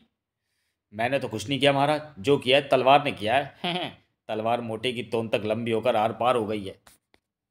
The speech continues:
विक्रम सिंह कटे वृक्ष सर नीचे गिर पड़ा। महाराज के नीचे गिरते ही पाव भाजी देवता की तलवार भी गायब हो गई।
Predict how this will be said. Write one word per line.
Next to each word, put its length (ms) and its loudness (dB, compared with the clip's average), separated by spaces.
विक्रम 320 4
सिंह 200 -2
कटे 240 2
वृक्ष 320 0
सर 200 -2
नीचे 260 -2
गिर 140 -4
पड़ा। 280 -14
महाराज 340 -2
के 100 -8
नीचे 280 -4
गिरते 260 0
ही 80 2
पाव 220 4
भाजी 220 2
देवता 300 0
की 120 -6
तलवार 380 2
भी 100 -4
गायब 280 2
हो 60 -4
गई। 180 -8